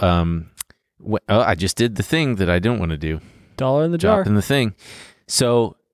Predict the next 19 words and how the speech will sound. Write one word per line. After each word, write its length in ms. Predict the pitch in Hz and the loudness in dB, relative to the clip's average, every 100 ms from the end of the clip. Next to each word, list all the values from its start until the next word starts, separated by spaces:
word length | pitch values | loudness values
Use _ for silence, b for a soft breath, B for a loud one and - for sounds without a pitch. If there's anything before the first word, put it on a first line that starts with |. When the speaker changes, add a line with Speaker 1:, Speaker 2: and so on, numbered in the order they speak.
| _ _ - | _ _ -2
Speaker 1:
I 160 | 143 | 0
had 140 | 170 135 | 2 0
been 160 | 131 | 0
working 260 | 127 127 117 | 0 0 0
there 160 | 107 | 0
for 100 | 92 | 0
about 220 | 101 95 87 | 0 0 0
six 300 | - 131 107 | -2 -2 0
months. 340 | 92 87 - | 0 0 -4
My 140 | 98 | -4
brother 240 | 95 113 123 | 0 2 0
Sam 280 | - 110 104 | 0 0 0
gets 180 | 92 | -2
hired, 360 | - 85 82 80 98 | -2 -2 -2 -4 -4
and 120 | 95 | -2
in 100 | 95 | 0
his 220 | 95 87 | -2 -4
first 460 | - - 143 147 104 | -8 -2 -2 -2 -6
week, 520 | 98 123 - - | -2 -2 -2 -16